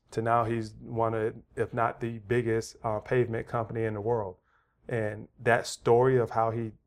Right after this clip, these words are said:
went from zero to, you know, making a hundred and fifty, two hundred million dollars a, in revenue a year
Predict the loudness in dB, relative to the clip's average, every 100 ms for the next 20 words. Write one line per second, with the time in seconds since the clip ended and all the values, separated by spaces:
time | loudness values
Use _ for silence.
0 | -8 -6 -6 -8 -8 -4 0 2 0 0
1 | -2 -4 _ _ _ -6 -6 -4 -6 -6
2 | -4 -4 -4 -6 -4 -6 -4 -6 -6 -6
3 | -4 -4 -4 -2 0 0 0 2 0 -2
4 | -10 _ -8 -2 0 0 2 2 2 0
5 | -2